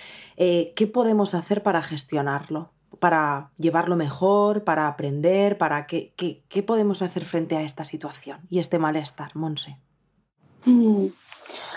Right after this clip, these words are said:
Speaker 2: bueno, como todas las emociones y sentimientos, ¿no? Desde la inteligencia emocional, lo primero que tenemos que hacer para, que po-, tenemos que hacer para poder ha-,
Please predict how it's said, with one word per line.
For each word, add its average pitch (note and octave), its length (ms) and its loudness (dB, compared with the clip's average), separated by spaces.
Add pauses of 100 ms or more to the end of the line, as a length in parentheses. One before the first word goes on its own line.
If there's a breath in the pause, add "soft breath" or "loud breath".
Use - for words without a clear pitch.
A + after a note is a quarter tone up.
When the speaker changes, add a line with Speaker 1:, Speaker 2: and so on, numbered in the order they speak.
(160 loud breath)
Speaker 2:
bueno, G3+ 260 2
como G#3 540 6
todas A#3 340 4
las A3 500 4
emociones B3 1080 4 (320)
y G3 380 6
sentimientos, A3 920 4
¿no? B3+ 320 6
Desde G#3 360 4
la F#3 100 6
inteligencia F#3 540 4
emocional, G#3+ 680 6 (420 loud breath)
lo G3 80 4
primero G3 360 6
que G#3+ 100 4
tenemos F#3+ 340 6
que F#3 60 4
hacer G3 240 4 (140)
para, E3+ 280 0 (160)
que F#3 80 2
po-, F3+ 300 -2
tenemos G3 340 6
que F#3+ 120 2
hacer G#3+ 220 2
para F3+ 180 2
poder E3+ 340 0 (120)
ha-, F#3+ 260 2